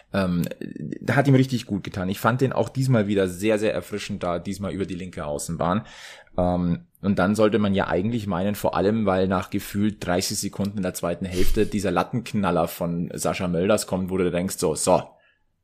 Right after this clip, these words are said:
liebe Burschen, jetzt werdet ihr m-,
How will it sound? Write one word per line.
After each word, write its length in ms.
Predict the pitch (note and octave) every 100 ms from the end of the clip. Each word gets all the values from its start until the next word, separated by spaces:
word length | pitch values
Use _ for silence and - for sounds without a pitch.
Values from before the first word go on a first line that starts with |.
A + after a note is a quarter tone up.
| _ _ _
liebe 200 | A2 G2
Burschen, 440 | F2 F2 - D2 - _ _ _
jetzt 320 | _ G2 - G2+
werdet 240 | G2+ G2
ihr 80 | G#2
m-, 120 | A2